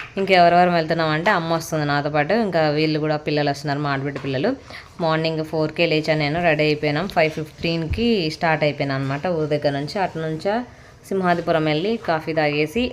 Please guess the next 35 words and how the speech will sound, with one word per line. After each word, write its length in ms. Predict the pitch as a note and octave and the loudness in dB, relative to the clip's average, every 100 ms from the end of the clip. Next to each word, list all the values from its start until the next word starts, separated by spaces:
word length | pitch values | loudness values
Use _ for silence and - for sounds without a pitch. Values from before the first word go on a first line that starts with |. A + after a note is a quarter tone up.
| - | -2
అలా 300 | D#3 D3+ D3 | 0 0 -2
ఇంకా 160 | C#3+ D3+ | -4 -4
పిల్లల్ని 420 | D#3 D3 D3+ D3 | -4 -2 -2 -4
ఎక్కించుకొని 600 | D3 D3 - D3 G#3 D4+ - - - - - | -6 -12 -4 -2 0 -2 -4 -14 -20 -16 -2
స్టార్ట్ 340 | - G#3 F#3+ | 2 4 4
అయిపోయినాం 400 | E3 E3 D3+ C#3+ | 0 2 0 0
అనమాట. 280 | C#3+ C#3+ D3 E4+ - G3 | -2 -2 0 0 -2 -4
మా 100 | F3 | -2
అత్త 280 | D#3+ - | -2 -4
కూడా 180 | E3 F#3+ | -2 2
రావాల్సింది 680 | G#3 D#3 D#3 D#3+ D#3+ D3 G#3 | 2 4 2 0 -2 -2 0
మాతో 320 | G3 D#3 D#3 | 0 0 0
పాటు, 420 | D3 C#3 A#3 D#4+ B3 | 2 2 0 -2 -2
ఇంకా 440 | E3+ D#3+ D3+ C#3+ C#3+ | -2 0 0 -2 -2
ఏదో 200 | E3 E3+ | -2 0
పని 260 | E3+ D#3+ | -2 0
ఉందని 380 | E3 D#3+ D#3 D3+ | -2 -2 -2 -2
చెప్పి 240 | G3 A3 - | -4 -6 -6
చిన్న 340 | E3 D#3+ D3 D3 - - - E3 | -4 -4 -4 -6 -12 -20 -12 -4
అమ్మకి 280 | E3+ F3 E3 | -2 -2 -2
ఇప్పుడు 180 | D#3+ | 0
రావడానికి 440 | D#3 D3 D#3 E3 E3 | 2 2 2 -2 -4
కుదరదులే, 680 | D3+ D3+ D3 D3 A3 C#4+ G3 | -4 -2 -2 -2 0 0 0
నెక్స్ట్ 300 | D#3+ - E3 | -2 -4 -4
టైం 160 | D#3+ | -2
తీసుకెళ్దాము, 840 | D3+ D3 D#3 D3 D3 C#3+ E3+ G#3+ E3 - - - - | -2 -4 -2 -2 -2 -2 -2 -2 -4 -10 -20 -16 -10
ఈ 20 | |
ప్రస్తుతానికి 600 | F3+ - E3 - D#3 D#3 F3+ | -2 0 2 2 0 0 0
మనం 200 | E3 D3+ | 0 0
వెళ్దాం 360 | D3+ D3+ D3+ | 0 0 0
అన్నాడు. 420 | C#3+ C#3 C#3+ B3 | 0 0 0 0
సరే 400 | C4 G#3+ E3+ D#3+ | 0 0 2 4
అని 140 | D3+ D3 | 2 0
చెప్పా 220 | C#3 D3 | 0 -2
అనమాట. 360 | C3+ C3+ C#3 | -2 -2 0